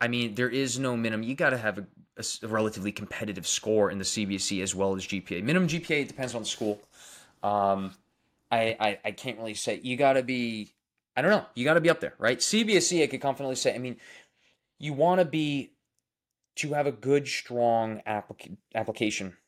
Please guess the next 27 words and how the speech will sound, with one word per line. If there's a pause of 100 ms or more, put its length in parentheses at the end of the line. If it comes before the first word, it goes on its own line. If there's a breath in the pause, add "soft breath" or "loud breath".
(240)
to
be
above
a
seventy
is
good.
Above
a
seventy-five,
you're
very
strong.
Above
a
seventy
is
good.
However,
that
being
said,
if
you
get
a
sixty-five,